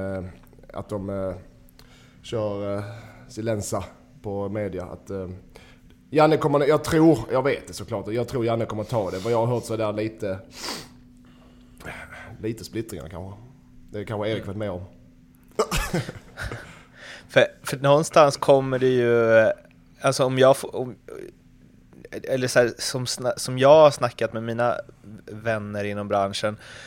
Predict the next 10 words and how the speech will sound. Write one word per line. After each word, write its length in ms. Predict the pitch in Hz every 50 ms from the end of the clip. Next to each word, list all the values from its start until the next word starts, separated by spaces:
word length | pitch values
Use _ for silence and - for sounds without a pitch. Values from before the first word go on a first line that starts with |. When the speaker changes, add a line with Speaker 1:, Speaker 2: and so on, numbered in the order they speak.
| - - -
Speaker 2:
så 180 | - - 139
är 280 | 131 127 117 117 107 107
det 120 | 104 113
ju 340 | 113 117 113 110 110 110 -
att, 580 | - 104 107 107 - - _ _ - - - - - _ _ - - - _ _ _ - - - - - - -
eh, 460 | - 104 101 98 92 - - - 135 139
jag 200 | 143 135 131 120
vet 140 | 143 -
inte 200 | 220 220 214 196
riktigt 680 | 185 208 196 - - - - - - - 160 151 - -